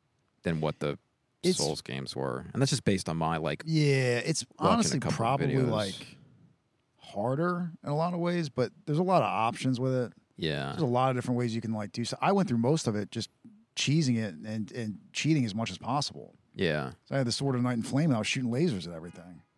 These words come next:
Speaker 2: I was shooting lasers and, and spinning fireballs at everything. I'd see some, an enemy come up, I'm like, "I'm not fucking, I'm not taking a chance."
Speaker 1: Yeah. I remember you telling
Speaker 2: I
Speaker 1: me
Speaker 2: get
Speaker 1: about
Speaker 2: closer to
Speaker 1: that.
Speaker 2: the thing, you're gonna rip me apart.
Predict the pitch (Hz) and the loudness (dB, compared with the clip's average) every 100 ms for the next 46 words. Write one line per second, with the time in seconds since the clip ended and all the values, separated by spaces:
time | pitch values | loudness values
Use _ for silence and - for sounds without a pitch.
0 | _ _ - 139 - 151 123 139 147 123 | _ _ -4 0 2 2 4 4 4 4
1 | 95 95 104 110 - 131 120 - 131 175 | 2 -2 -4 -4 0 2 2 2 2 2
2 | 160 85 - 76 80 - - - - - | 0 -6 -10 -12 -14 -18 -20 -8 -6 -4
3 | 160 170 - 127 139 175 165 180 185 - | -4 -6 -10 -6 -2 0 2 0 -2 -4
4 | - 220 196 190 202 196 - 127 98 - | -4 -2 -4 -4 -4 -4 -2 -2 -4 -10
5 | - 120 - 82 - - 139 147 98 - | -6 -4 -4 -8 -10 0 2 2 0 -2
6 | 87 95 - 87 87 80 69 73 113 135 | -4 -4 -4 0 2 2 -2 -4 4 6
7 | 135 98 - 208 - 170 160 160 185 - | 6 4 2 2 4 2 2 2 2 2
8 | - 208 220 202 139 139 107 123 131 127 | 0 2 0 0 -4 -2 0 2 2 2
9 | 92 - - | -4 -6 -20